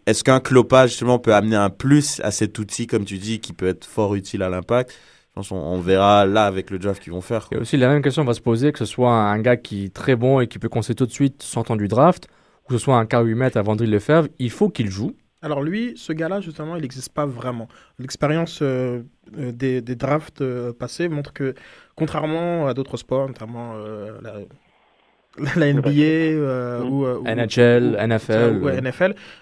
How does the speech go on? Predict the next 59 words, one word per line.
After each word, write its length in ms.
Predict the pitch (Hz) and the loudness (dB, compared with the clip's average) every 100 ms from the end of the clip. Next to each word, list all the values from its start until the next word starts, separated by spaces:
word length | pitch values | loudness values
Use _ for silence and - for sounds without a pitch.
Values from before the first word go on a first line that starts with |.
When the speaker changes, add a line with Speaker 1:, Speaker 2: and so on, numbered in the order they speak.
| - | -4
Speaker 3:
euh, 480 | 135 131 131 135 131 139 | 0 0 0 -4 -6 -4
la 100 | 143 | -2
particularité, 800 | 160 - 170 160 156 190 185 180 | -2 -2 0 2 2 2 2 2
euh, 140 | 143 | 0
du, 200 | 131 131 | -2 -8
du, 120 | 123 123 | -10 -10
du 80 | 135 | -10
soc-, 320 | 123 131 127 | -8 -6 -8
du 80 | 127 | -10
soccer 380 | 123 127 151 143 | -8 -6 -2 -2
américain 480 | 127 127 - 165 202 | -2 0 0 0 -4
qui 120 | 143 | -4
fait 120 | 156 | -6
que 100 | 143 127 120 123 120 - | -4 -6 -6 -8 -12 -14
ce 120 | - | -10
ne 40 | 143 | -6
sont 100 | 139 | 0
pas 100 | 147 | 2
les 80 | 147 | 4
meilleurs 300 | 165 175 151 | 4 4 2
joueurs 320 | 156 165 - | 0 -2 -2
qui 100 | - | -10
sont 220 | - 123 117 - - | -10 -10 -12 -14 -6
dans 80 | |
les, 120 | 131 123 | -4 -2
dans 120 | 123 | -4
les 80 | 123 | -4
collèges, 480 | 160 127 131 120 | -2 0 -2 -2
euh, 280 | 123 117 113 - _ | -4 -6 -6 -10 _
et, 220 | - 123 120 | -10 -6 -6
euh, 160 | 110 | -6
les 80 | 104 | -6
universités, 540 | 123 131 135 123 143 143 - - - | -4 -4 -6 -2 -2 -2 -12 -20 -16
euh, 380 | 113 113 113 113 | -10 -8 -8 -8
américaines, 400 | 123 123 123 175 190 | -8 -8 -4 -2 -2
ne 40 | |
sont 80 | 147 | -2
pas 100 | 160 | -2
les 100 | 143 | -2
meilleurs 160 | 139 139 | -4 -2
joueurs 180 | 156 | -2
du 120 | 131 135 | -2 -2
monde 320 | 202 143 - _ | -2 -2 -6 _
qui 160 | - | -10
y 40 | 120 | -8
sont, 180 | - 202 | -6 -6
contrairement 640 | 139 - 143 147 139 120 | -6 -6 -2 -2 -2 -4
au 60 | 127 | -10
football 380 | - 131 143 - | -8 -4 -4 -2
et 180 | 135 131 _ - | -6 -8 _ -8
au, 60 | 131 | -6
au 80 | 123 | -6
basket, 300 | 127 127 208 | -6 -6 -6
fait 80 | 190 | -4
en 40 | |
sorte 140 | 160 202 | -4 -2
que 100 | 151 | -4
le 80 | 143 | -4
premier, 480 | 156 220 185 175 | -2 -2 0 -2